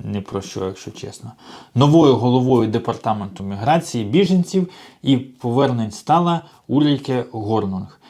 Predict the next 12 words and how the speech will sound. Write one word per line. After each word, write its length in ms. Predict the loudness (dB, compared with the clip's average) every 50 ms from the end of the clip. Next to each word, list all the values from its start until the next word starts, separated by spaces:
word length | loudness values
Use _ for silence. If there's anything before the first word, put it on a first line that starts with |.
| -20 _
Посада 480 | -8 -6 -2 0 0 2 2 2 0 0 -2
місяцями 580 | -4 -4 -2 -4 -4 0 0 0 0 0 -4 -4
була 280 | -2 -2 0 0 0
вакантною 640 | 0 -2 -2 -2 0 0 0 0 -2 -2 -4 -2 -2
після 320 | -2 -2 -2 -2 -4 -4
того, 360 | 0 2 4 4 4 4 2
як 260 | 2 0 -2 -4 -4
міністр 380 | -4 -4 -4 -4 -6 -6 -10 -10
внутрішніх 520 | -8 -8 -8 -10 -12 -14 -14 -12 -12 -12
справ 320 | -14 -12 -8 -4 -4 -2 -2
Олександр 540 | -2 -4 -4 -6 -6 -6 -4 -4 -4 -4 2
Добрин 360 | 2 2 4 4 0 -2